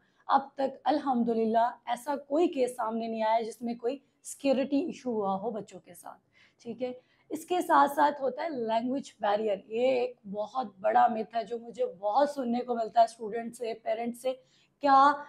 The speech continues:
वहाँ Chinese में पढ़ा जाएगा?" तो बिल्कुल ऐसा नहीं है। आपको डे फर्स्ट से लेकर आपका end तक, पूरे जो आपके छः साल है उसमें आपको English language में ही पढ़ाया जाता है।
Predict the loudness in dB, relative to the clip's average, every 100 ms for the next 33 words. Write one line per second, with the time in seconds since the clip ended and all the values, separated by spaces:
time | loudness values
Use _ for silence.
0 | -10 -6 0 2 2 0 -4 0 0 0
1 | -2 -4 -6 -6 -6 -8 -10 -14 _ _
2 | -18 -12 -12 -4 -2 -2 -4 -12 -14 -16
3 | -16 -20 _ _ _ -4 0 0 -2 -2
4 | 0 0 0 0 -2 -8 -10 -8 -4 -2
5 | 0 -2 -2 0 0 -2 -6 -4 -4 -4
6 | -6 -6 -4 -2 -2 -4 -12 -16 -6 -2
7 | 0 2 0 0 -4 -8 -6 -2 0 0
8 | -2 -2 0 -2 0 -2 -2 -8 _ _
9 | -8 -4 -2 -2 -4 -6 -8 -4 0 2
10 | 0 -4 -8 -6 -6 -8 -8 -12 -8 -8
11 | -8 -14 -12 -10 -12 -14 -20 _ -20